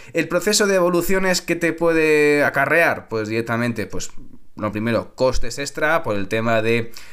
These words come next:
de, de recoger los productos y de, eh, volver a manipularlos, tanto a nivel de cajas, de material, como a nivel de, de equipo, del tiempo de tu, de tu personal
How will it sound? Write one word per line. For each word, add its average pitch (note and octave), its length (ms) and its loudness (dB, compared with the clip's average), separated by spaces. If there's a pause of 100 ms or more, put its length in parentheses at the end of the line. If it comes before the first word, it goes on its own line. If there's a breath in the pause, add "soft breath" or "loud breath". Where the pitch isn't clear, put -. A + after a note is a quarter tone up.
(120)
de, G2 720 -2
de G2+ 240 -2
recoger A2 580 0
los B2 140 -2
productos C3 640 0 (260 loud breath)
y D3 200 4
de, B2+ 380 0
eh, G#2 480 -2
volver C3+ 520 2
a C3+ 40 2
manipularlos, D3+ 1000 0
tanto G2 640 -2
a F#2+ 60 -2
nivel F#2+ 320 -4
de G2 120 -6
cajas, A#2+ 560 0
de G#2 80 -6
material, A#2 720 -2
como B2 220 0
a A2 40 0
nivel G#2+ 360 -4
de, A#2 280 -2
de G#2 100 -4
equipo, F#2+ 520 -2
del F#2 180 -4
tiempo A#2 380 -2
de A2+ 140 0
tu, A2 580 -2
de A2 120 -4
tu A#2 200 -8
personal C#3 540 0